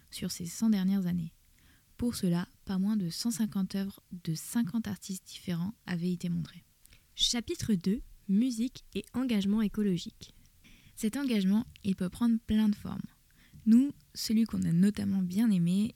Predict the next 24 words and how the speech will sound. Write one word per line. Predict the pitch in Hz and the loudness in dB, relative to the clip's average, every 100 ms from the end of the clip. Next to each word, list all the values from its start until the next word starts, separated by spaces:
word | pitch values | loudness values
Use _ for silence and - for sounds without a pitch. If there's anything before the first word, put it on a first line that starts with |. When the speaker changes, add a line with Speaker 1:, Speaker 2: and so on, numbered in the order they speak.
| - | -10
Speaker 1:
c'était | - 190 - 175 170 | -10 -6 -2 0 2
l'engagement | 196 196 175 185 202 | 2 2 0 2 2
des | 170 | 4
musiciens | 175 160 165 190 196 | 2 2 -4 -4 0
et | 170 | 2
musiciennes. | 175 165 165 185 170 - _ _ _ _ - _ _ _ - | 0 -2 -8 -8 -8 -10 _ _ _ _ -20 _ _ _ -4
Par | 185 | -2
exemple, | 170 196 277 - - | 0 0 -2 -4 4
on | 202 | 6
est | 190 202 | 6 4
tombé | 196 233 | 2 2
sur | 262 - 190 175 - | -2 -6 -4 -4 -2
Music | 190 208 214 233 | 2 2 2 -2
Declares | 220 196 202 202 202 | -4 -6 -6 -6 -4
Emergency. | 196 185 180 185 185 - - _ _ - - _ | 0 0 0 -4 -6 -8 -14 _ _ -20 -20 _
C'est | - - | -8 0
un | 185 | 2
groupe | 190 254 | 2 0
d'artistes, | 214 - - 208 254 - - _ - | -2 -2 -4 -4 -4 -12 -20 _ -4
de | 170 160 | -2 0
professionnels | - 185 180 180 180 170 | -2 -4 -2 0 0 0
de | |
la | 165 165 | 0 0
musique | 165 175 202 - | 0 -2 -6 -8